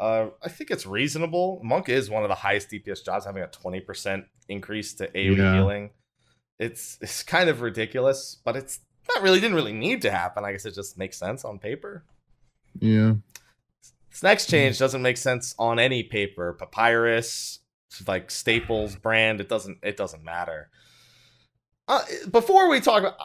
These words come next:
Speaker 1: let me just say, I'm not a fan of an Anatman now. I don't like it. It's a, re-, it's actually one of the main reasons I stopped playing Monk.
Speaker 2: Mm-hmm.
Speaker 1: I wanted Anatman changes.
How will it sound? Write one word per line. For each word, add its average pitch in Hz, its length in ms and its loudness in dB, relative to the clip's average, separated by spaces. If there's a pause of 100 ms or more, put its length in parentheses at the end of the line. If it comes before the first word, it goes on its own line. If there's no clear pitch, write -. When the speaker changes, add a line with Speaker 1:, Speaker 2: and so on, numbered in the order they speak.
(140)
Speaker 1:
let 269 200 8
me 320 100 2
just 285 160 4
say, 226 80 8
I'm 180 220 2
not 185 240 8
a 240 60 6
fan 180 320 8
of 170 80 4
an 160 160 4
Anatman 107 560 2
now. 107 460 2 (540)
I - 40 -6
don't 185 260 2
like 165 320 4
it. 95 260 -2
It's 117 140 -4
a, 131 220 -6
re-, 151 160 2
it's 147 160 -2 (160)
actually 190 400 4
one 160 140 0
of 147 40 0
the 143 60 -2
main 135 240 0
reasons 110 420 -4
I 98 40 -6
stopped - 520 -2
playing 87 240 -8
Monk. 98 460 -6 (440)
Speaker 2:
Mm-hmm. 98 420 6 (220)
Speaker 1:
I 127 200 4
wanted 98 380 4
Anatman 107 420 -4
changes. 78 480 -18